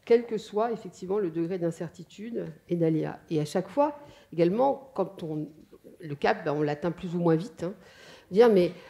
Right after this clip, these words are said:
bien, véritablement de redonner l'explication. Il y a tout un travail aujourd'hui qui doit, ah,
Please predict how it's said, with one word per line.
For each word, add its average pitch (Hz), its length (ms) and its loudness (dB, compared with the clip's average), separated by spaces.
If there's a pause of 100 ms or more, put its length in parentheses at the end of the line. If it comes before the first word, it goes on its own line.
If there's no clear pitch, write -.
(160)
bien, 190 180 8
véritablement 208 520 8
de 185 120 10
redonner 233 1120 10
l'explication. 196 960 4
Il 185 60 2
y 170 60 6
a 170 60 4
tout 277 220 0
un 240 100 8
travail 208 420 6
aujourd'hui 175 400 2
qui - 80 -18
doit, - 200 -12 (220)
ah, 277 180 8